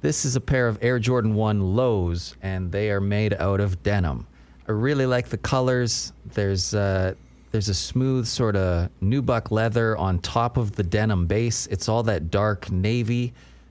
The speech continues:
The lace is navy. The swoosh is tan, and then there's a red stitching on the swoosh as well. Uh, very Levi's kinda look. The outsole is tan. Now,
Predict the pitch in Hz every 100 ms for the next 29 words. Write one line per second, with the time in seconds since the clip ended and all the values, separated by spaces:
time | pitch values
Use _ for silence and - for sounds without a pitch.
0 | - 87 95 131 131 123 104 120 123 117
1 | 120 107 107 - 151 190 - 110 - 151
2 | 151 165 165 113 117 113 98 92 117 120
3 | - - 147 - 165 143 139 123 - 147
4 | 147 117 95 127 131 139 135 95 95 90
5 | 87 117 107 98 113 120 120 120 - 120
6 | 104 117 127 - - - - - 110 98
7 | 101 117 135 - - 135 131 127 123 98
8 | 98 - - 127 127 120 120 - - -
9 | - - 165 170